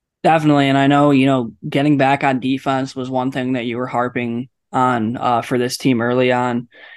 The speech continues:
And, you know, they got a tough test here coming up on Wednesday, uh, against the Boston Celtics team, who is, you know, a high pace team, uh, very high, uh, offensive rated as well. So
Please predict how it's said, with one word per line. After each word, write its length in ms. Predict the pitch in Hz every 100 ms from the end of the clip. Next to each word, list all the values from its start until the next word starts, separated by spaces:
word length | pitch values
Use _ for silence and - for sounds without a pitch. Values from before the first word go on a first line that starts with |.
| -
And, 280 | 135 135 139
you 40 |
know, 120 | 139 135
they 100 | 135
got 220 | 147 156
a 40 |
tough 280 | - 156 -
test 320 | 156 147 143
here 280 | 147 143 139
coming 300 | 139 143 139
up 140 | 135
on 240 | 135 131 123
Wednesday, 640 | 120 127 139 131 131 131 _ - _ -
uh, 160 | 131
against 220 | 127 135 135
the 80 |
Boston 380 | 123 131 139 143
Celtics 480 | 135 139 143 139 -
team, 300 | - 131 123
who 440 | 131 123 120 113 -
is, 240 | 120 113
you 60 | 123
know, 180 | 120
a 60 | 110
high 300 | - 120 127
pace 400 | - 127 135 135
team, 480 | - 143 139 143 139 _ _ _
uh, 220 | 113 110
very 320 | 107 131 139 139
high, 400 | 127 131 127 - -
uh, 400 | 123 117 110 -
offensive 600 | 131 131 123 131 135 123
rated 260 | 127 123
as 180 | 120 117
well. 280 | 127 120 113
So 380 | - 120 117